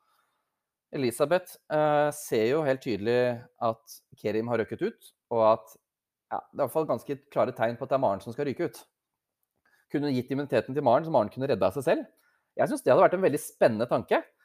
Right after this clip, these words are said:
Eh, det tryggeste er nok valget Elisabeth har gjort, å beholde den selv, og heller spille den for seg selv senere, for man vil alltid trenge en hemmelig immunitet. Men jeg mener at dette her kunne vært en liten sånn, eh, uforutsett vri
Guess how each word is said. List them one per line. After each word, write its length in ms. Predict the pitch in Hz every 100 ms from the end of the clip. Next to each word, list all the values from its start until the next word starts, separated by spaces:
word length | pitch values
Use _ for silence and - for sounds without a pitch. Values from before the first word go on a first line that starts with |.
| _ _ _ 143
Eh, 80 |
det 160 | 143 170
tryggeste 560 | 196 156 107 104 - 226 -
er 260 | - 110 117
nok 160 | - 151
valget 320 | 113 107 117
Elisabeth 420 | 110 - 113 117
har 80 | 123
gjort, 220 | 165 -
å 100 | -
beholde 420 | 120 120 95 98 104
den 80 | 127
selv, 320 | 135 156 143
og 140 | 107 110
heller 180 | 104
spille 320 | 117 - 107 92
den 80 |
for 140 | - -
seg 100 | 127
selv 300 | 113 110 120
senere, 400 | 123 95 127 139 -
for 80 |
man 180 | 117 117
vil 160 | 113 -
alltid 380 | 104 98 143 143
trenge 340 | 120 95 110 -
en 180 | 110
hemmelig 300 | 110 101 101 -
immunitet. 500 | 110 110 139 208 202 - _ _ _ _ _ _ _ _ -
Men 300 | 143 262 254
jeg 100 | 262
mener 180 | 240 240
at 60 | 247
dette 140 | 247
her 80 | 240
kunne 220 | 277 294
vært 200 | 226 - 208
en 80 | 208
liten 220 | - 196
sånn, 300 | 170 156 160
eh, 380 | 165 160 165 180
uforutsett 400 | 131 147 147 135
vri 300 | 117 113 139